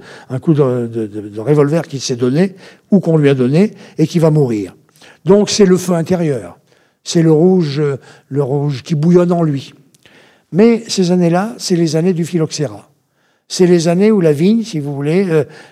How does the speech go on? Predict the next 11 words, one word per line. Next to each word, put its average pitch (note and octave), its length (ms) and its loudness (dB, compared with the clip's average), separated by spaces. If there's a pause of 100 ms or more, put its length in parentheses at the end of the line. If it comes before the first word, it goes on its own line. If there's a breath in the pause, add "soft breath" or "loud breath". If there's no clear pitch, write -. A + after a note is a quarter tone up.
euh, C#3+ 220 0
se - 240 -6
flétrit, E3 560 -2 (340 loud breath)
où A3+ 240 4
les, F3+ 440 4
les, D#3+ 340 2
les, D3+ 220 2
les, D3+ 320 0
les C3+ 160 -4
feuilles F#3 500 2 (160 loud breath)
retombent, F#3+ 640 0